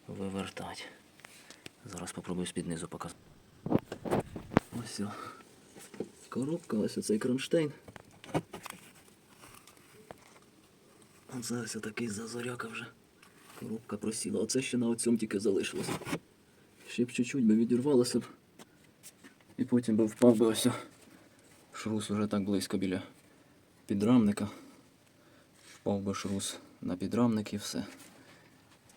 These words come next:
І приїхали, далі б їхати не було як. Тут є такий рычаг, який держить двигун,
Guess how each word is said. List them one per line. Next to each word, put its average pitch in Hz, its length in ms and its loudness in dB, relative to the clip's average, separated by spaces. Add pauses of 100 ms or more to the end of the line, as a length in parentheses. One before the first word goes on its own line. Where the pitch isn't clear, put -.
(560)
І - 60 -4
приїхали, 82 520 -2
далі 92 280 -2
б 85 60 -8
їхати 92 280 -4
не 85 60 0
було 73 260 -2
як. - 240 -8 (1300)
Тут - 180 -8
є 95 200 0
такий 95 400 -2
рычаг, 101 320 4
який 98 200 -4
держить 98 340 0
двигун, 101 360 0